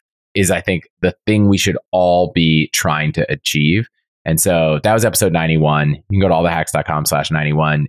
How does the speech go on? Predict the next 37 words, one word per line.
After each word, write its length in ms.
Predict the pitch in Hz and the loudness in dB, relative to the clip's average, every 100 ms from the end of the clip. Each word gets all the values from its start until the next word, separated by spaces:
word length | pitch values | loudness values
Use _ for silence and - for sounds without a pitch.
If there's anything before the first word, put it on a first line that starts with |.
| - | -4
You 100 | 85 | -4
can 100 | 80 | -2
find 180 | 87 82 | 0 0
it 40 | |
in 40 | 69 | 2
the 60 | |
show 220 | 69 82 | 2 0
notes. 400 | 76 71 71 - - _ _ _ - | 0 0 -2 -6 -10 _ _ _ -2
But 80 | |
I 80 | 101 | 2
think 140 | 113 101 | 2 0
that 160 | 98 | 0
episode, 480 | 87 85 87 110 80 | 0 0 0 0 2
I 80 | 87 | 2
think 120 | 160 | 0
it's, 120 | 110 | 0
like, 220 | 104 87 85 | -2 -2 0
number 260 | 98 92 | 2 2
one 160 | 87 82 | 2 0
episode 380 | 78 - 87 73 | -2 -2 0 0
I've 160 | 71 | -2
done 260 | 82 78 73 | -2 0 0
in 80 | 69 | 0
terms 220 | 80 69 | -2 -2
of 100 | 64 | -4
downloads. 600 | 71 76 73 65 60 - _ _ _ | -4 -2 0 0 -2 -8 _ _ _
And 160 | 110 101 | -2 0
I 80 | 87 | 0
think 240 | 107 87 - | -2 -4 -4
anyone 600 | 104 110 107 95 87 85 - | -2 0 2 2 2 0 -2
would 260 | 90 82 73 _ | -2 -2 -4 _
go 160 | 98 92 | 0 2
listen 260 | 92 - | 2 0
to 80 | 85 | 0
that 280 | 80 76 73 - | 0 -2 -6 -8
and 160 | 85 78 | -8 -6
have 320 | - 80 71 | -6 -6 -8